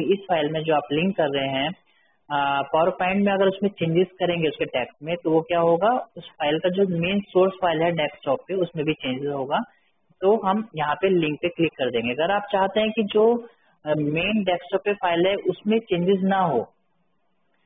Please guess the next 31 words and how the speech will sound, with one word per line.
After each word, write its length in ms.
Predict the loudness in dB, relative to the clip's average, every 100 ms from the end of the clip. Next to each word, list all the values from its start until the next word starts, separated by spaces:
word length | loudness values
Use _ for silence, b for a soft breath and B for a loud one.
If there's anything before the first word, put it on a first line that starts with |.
| _ -2
तो 60 |
इससे 220 | -2 -2 -4
tick 240 | -4 -4
हटा 200 | -4 -2
देंगे। 220 | -4 -6
तो 140 | -4 -4
हम 100 | -6 -6
tick 180 | -4 -2
लगा 220 | 0 0
देते 320 | 0 0 0
हैं 160 | 2 0
और 180 | 0 -2
OK 200 | -2 -4
button 300 | -4 -6 -4
पर 180 | -2 -2
click 480 | -4 -8 -8 -8
कर 80 | -10
देते 280 | -10 -10 -14
हैं। 80 | -20 _ _ _ _ _
तो 60 | -6
फ्रेंड्स, 300 | -2 -2 0
आप 120 | 0
देखेंगे 520 | 0 -2 -2 0 0 0 -6 _ _
इसका 340 | -14 -4 -2 0
icon 280 | -2 -4 -4
आ 160 | -2 0
चुका 300 | 0 0 2
है 180 | 2 0 -4 -4
हमारे 260 | 0 0 2
word 160 | 0 0
का 220 | -2